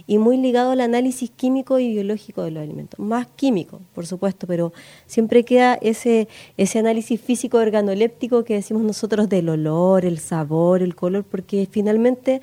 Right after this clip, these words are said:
las personas consumen los alimentos por esas características. Pero detrás de esas características, cada vez que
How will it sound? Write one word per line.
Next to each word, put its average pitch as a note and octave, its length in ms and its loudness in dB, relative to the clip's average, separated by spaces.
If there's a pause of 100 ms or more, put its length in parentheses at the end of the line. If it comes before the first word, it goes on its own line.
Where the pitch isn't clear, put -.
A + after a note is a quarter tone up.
(320)
las F#3 100 -6
personas A#3 380 -4
consumen C#4 560 -2
los C4+ 140 -2
alimentos C4 520 -4
por A#3 220 -4
esas C4+ 200 -10
características. C#4+ 840 -6 (600)
Pero F#3 160 0
detrás F#3 320 0
de A#3 60 -2
esas A#3+ 200 -6
características, G#3 840 -2
cada G#3 260 0
vez G#3+ 120 -2
que G3 300 -4